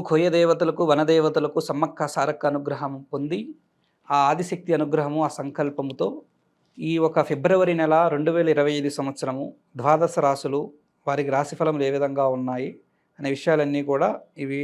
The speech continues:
ఒక మార్గముతో మీకు తెలియజేస్తాను. ఓం శ్రీ మాత్రే నమః. ఓం శ్రీ గురుభ్య దేవాయ నమః. ఓం ఘం గణపతాయ నమః.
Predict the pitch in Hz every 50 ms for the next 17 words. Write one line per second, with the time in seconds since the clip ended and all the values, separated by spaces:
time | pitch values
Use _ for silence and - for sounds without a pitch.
0 | 147 143 139 139 139 139 131 - 139 131 135 143 143 135 147 147 143 147 156 165
1 | 196 254 - _ - 160 139 139 135 139 123 135 131 127 120 120 - - - 123
2 | 113 113 _ _ _ - - 131 135 143 147 151 156 156 156 160 160 160 156 -
3 | - 143 147 156 151 135 135 143 - - 147 147 143 143 143 143 139 131 127 127
4 | 120 127 127 135 143 151 151 - - _ - 123 127 139 139 139 143 143 143 -
5 | - 135 139 135 - 123 135 143 131 127 143 135 123 131 131 127 131 131 131 131
6 | 127 127 123 127 123 123 123 123 127 147 151 135 123 127 127 131 131 131 123 123
7 | 131 127 123 123 123 123 117 113 113 - 120 117 117 117 117 113 117 117